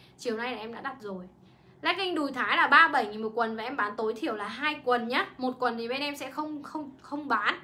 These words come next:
Một quần kể cả ngô Thái cũng không bán ạ. Chân váy là C V tám một trăm bốn mươi ba nghìn, có mã là C V tám, có ba màu nâu ghi đen. Ba size S M L, bốn mươi đến năm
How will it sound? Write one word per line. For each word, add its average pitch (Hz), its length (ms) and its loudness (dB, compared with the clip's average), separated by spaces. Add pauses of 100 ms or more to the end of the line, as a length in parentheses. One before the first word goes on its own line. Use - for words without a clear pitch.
(600)
Một 262 260 0
quần 247 240 6
kể 233 80 -2
cả 196 120 0
ngô 220 260 -2
Thái 214 260 -6
cũng 302 140 -8
không 311 180 -4
bán 202 200 -2
ạ. 277 100 -6 (320)
Chân 349 200 2
váy 269 160 6
là 320 120 8
C - 140 -4
V 320 180 2 (160)
tám 233 240 4
một 294 140 -4
trăm 294 440 -2
bốn 220 160 2
mươi 294 100 -4
ba 277 260 6
nghìn, 247 320 -4
có 208 120 -8
mã 220 220 -4
là 302 120 0
C - 100 -10
V 277 160 -6 (160)
tám, 208 340 -6
có 220 100 -8
ba 254 240 2
màu 240 240 -4
nâu 240 220 -4
ghi 269 240 -8
đen. 269 280 -4 (460)
Ba 285 280 8
size 294 380 0
S - 20 0
M - 20 0
L, 233 220 2 (280)
bốn 220 220 -4
mươi 294 160 -2
đến 240 120 -4
năm 254 160 0